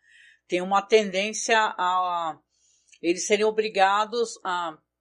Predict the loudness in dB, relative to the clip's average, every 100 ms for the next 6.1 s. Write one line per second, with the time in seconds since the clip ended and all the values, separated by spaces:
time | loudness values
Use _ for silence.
0 | _ _ _ -14 -6 -4 0 2 2 0
1 | 0 -2 -2 -4 2 2 2 -4 -6 -4
2 | -2 -2 -4 -12 -8 -4 -4 -4 -2 0
3 | 0 -4 -8 -10 -12 -12 _ _ _ _
4 | -8 -6 -6 -6 -4 -2 -4 -6 -14 -14
5 | -14 -6 -4 -4 -6 _ -16 -14 -14 -14